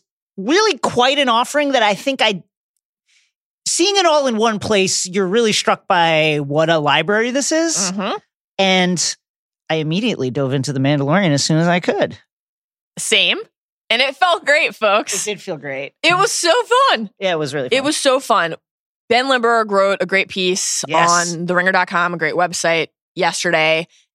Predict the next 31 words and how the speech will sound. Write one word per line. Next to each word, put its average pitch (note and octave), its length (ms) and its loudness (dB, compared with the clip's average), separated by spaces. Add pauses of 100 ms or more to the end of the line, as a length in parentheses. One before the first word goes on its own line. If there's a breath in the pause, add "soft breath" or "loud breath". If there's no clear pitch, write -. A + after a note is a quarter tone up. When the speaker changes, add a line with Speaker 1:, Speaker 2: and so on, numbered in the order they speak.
(100)
Speaker 2:
And F#3 260 0
one G#3+ 160 0
of C4 80 0
the C4+ 60 -4
things A3+ 220 -2
that F3 120 0
he F#3 180 -6
focused D#3 440 -2
on D#3 160 0
is D3 100 -6
this F#3 160 -4
idea G3 240 0
that F#3+ 100 -6
the F#3+ 160 -8
episode E3+ 600 -2 (800 soft breath)
drew B3 260 0
you D4 180 0
in C#4+ 140 0
completely. F3+ 800 -2 (420)
Speaker 1:
Yeah, C#3+ 160 -10
it B2+ 40 -14
really C3+ 140 -14
did. D3 300 -14 (260)
Speaker 2:
But G#3 320 0 (380)
it G#3+ 120 -4
drew A#3 260 -4
you B3 280 0
in G3+ 360 2
through G#3+ 380 -4
its F#3+ 160 -2
mysteries. - 720 -4